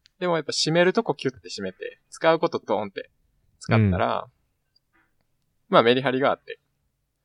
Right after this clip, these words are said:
Speaker 1: いいお金の使い方になるんじゃないかなと思います。
Speaker 2: そうやな。うん。なんかめっちゃいい締めありがとうな、ほんま。
Speaker 1: いやいやいや。
Speaker 2: これ全部、エピソードね、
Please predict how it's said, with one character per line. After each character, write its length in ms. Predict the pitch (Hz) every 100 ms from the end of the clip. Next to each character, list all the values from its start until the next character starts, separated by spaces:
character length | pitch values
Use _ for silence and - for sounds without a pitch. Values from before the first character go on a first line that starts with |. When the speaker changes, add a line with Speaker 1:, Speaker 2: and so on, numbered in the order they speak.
| _ _ _
Speaker 1:
い 140 | - 123
い 40 |
お 80 | 117
金 140 | 107
の 80 | 107
使 140 | 107 113
い 40 |
方 140 | 107
に 60 | 92
な 80 | 95
る 60 |
ん 20 | 98
じ 80 |
ゃ 40 | 80
な 60 |
い 20 | -
か 100 | -
な 60 |
と 60 | - _ _ _ _ _ -
思 200 | 95 87
い 20 |
ま 80 | 76
す。 80 |
Speaker 2:
そ 60 | -
う 40 |
や 80 | 110
な。 400 | 87 107 143 143 _ _ _ _ _ _ _ -
う 60 | 101
ん。 500 | 101 101 101 98 98 _ _ _ -
な 100 | 107
ん 20 |
か 100 | 110
め 100 | 104
っ 20 |
ち 140 | 117 175
ゃ 40 |
い 40 |
い 20 | 131
締 200 | - 120
め 120 | 117
あ 80 | 110
り 60 |
が 120 | 113
と 160 | 107 131
う 40 |
な、 100 | 101
ほ 80 | 92
ん 140 | 92 92
ま。 140 | 90
Speaker 1:
い 60 | 147
や 80 |
い 40 | - - -
や 60 | -
い 40 |
や。 220 | - - - _ _ - - - - _ _ - -
Speaker 2:
こ 80 |
れ 200 | 113 110
全 220 | 107 127 143
部、 400 | 120 104 98 _ _ _ _ _ _ _ _ _ _ _ -
エ 100 | 131
ピ 100 | -
ソ 220 | - 127
ー 20 |
ド 100 | 120
ね、 280 | 123 147 151